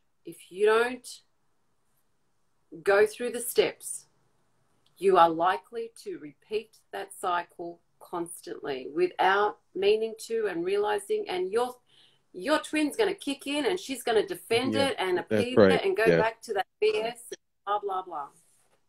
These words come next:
Speaker 2: This is, this is the most challenging thing I think I have ever been through,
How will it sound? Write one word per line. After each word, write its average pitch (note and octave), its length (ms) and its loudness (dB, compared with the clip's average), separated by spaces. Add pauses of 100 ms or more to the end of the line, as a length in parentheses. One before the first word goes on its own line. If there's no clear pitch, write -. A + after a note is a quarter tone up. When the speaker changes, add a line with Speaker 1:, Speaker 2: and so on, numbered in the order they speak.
(400)
Speaker 2:
This F3 220 12
is, - 220 6
this F3+ 260 12
is A3+ 160 10
the F3 200 10
most D3+ 260 12
challenging F3 520 12
thing D#3+ 240 10
I C3 140 10
think D#3 240 10
I C#3 80 12
have A#2+ 160 12
ever C#3+ 240 12
been C#3+ 360 12
through, A#2+ 520 12